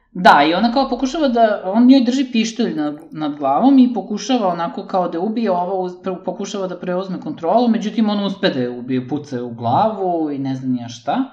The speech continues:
Ali nekako na kraju svega toga već pretpostavljaš kuda će da ide, ono, to, pa ti nije toliko strašno. Bilo mi je ono kao, "Ja,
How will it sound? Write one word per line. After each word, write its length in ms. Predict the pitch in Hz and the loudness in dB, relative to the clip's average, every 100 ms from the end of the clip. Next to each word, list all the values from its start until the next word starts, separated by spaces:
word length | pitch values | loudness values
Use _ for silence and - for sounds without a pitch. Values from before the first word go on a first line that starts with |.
| - _ _ _ _ _ _ _ | -12 _ _ _ _ _ _ _
Ali 240 | 165 180 208 | 0 2 4
nekako 480 | 254 277 302 254 220 | 4 2 2 4 4
na 160 | 220 226 | 0 -2
kraju 320 | 226 247 269 | 0 0 0
svega 560 | - - - - 247 247 | -6 -14 -16 -6 -4 -2
toga 200 | 254 262 | -2 -2
već 460 | 254 254 - - - | -2 -4 -8 -14 -8
pretpostavljaš 680 | 220 - 214 - 240 185 | -6 -4 -4 -2 -2 -2
kuda 260 | - 185 185 | -6 -8 -8
će 160 | 185 156 | -6 -6
da 100 | 151 | -4
ide, 380 | 139 127 127 113 | -4 -4 -6 -8
ono, 440 | 113 123 127 127 | -8 -6 -6 -6
to, 260 | - 185 196 | -2 -2 -2
pa 80 | 196 | -4
ti 220 | 190 220 | -4 -6
nije 260 | 208 214 - | -4 -4 -4
toliko 300 | 190 185 220 | -4 -4 -6
strašno. 560 | - - 139 151 - - | -10 -4 -2 -2 -4 -4
Bilo 240 | 202 254 | 0 4
mi 80 | 262 | 6
je 40 | 226 | 4
ono 140 | 220 | 2
kao, 120 | 208 | -4
"Ja, 460 | 185 208 202 185 180 | -4 -2 0 -2 -6